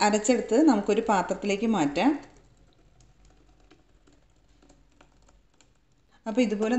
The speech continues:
നല്ല സ്മൂത്തായിട്ട് വേണം അരച്ചെടുക്കാനുള്ളത്. ഇനി ഇതിലേക്ക് നമുക്ക് ആവശ്യത്തിന് ഉപ്പിട്ട് കൊടുക്കാം.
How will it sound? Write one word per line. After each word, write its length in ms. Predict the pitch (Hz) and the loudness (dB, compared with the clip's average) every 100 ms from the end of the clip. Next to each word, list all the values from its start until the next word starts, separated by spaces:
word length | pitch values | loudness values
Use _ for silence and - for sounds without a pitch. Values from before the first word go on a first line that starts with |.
| 233 | -2
നല്ല 160 | 214 254 359 - - - | 0 -2 -4 -10 -20 -16
സ്മൂത്തായിട്ട് 640 | - 208 202 202 220 208 220 | -6 -4 -2 -2 -4 -2 -4
വേണം 140 | 202 240 | -4 -4
അരച്ചെടുക്കാനുള്ളത്. 800 | 190 180 190 185 202 175 160 175 311 - _ _ _ _ _ _ _ | -4 -6 -6 -4 -4 -4 -6 -4 -6 -8 _ _ _ _ _ _ _
ഇനി 100 | 262 | 4
ഇതിലേക്ക് 320 | 247 233 233 240 | 6 4 2 2
നമുക്ക് 280 | 226 202 269 - 196 | 0 0 -2 -2 -4
ആവശ്യത്തിന് 440 | 190 190 185 247 392 208 | -4 -4 0 2 2 -4
ഉപ്പിട്ട് 300 | - 190 147 | -4 -6 -4
കൊടുക്കാം. 340 | 139 - 147 | -6 -6 -10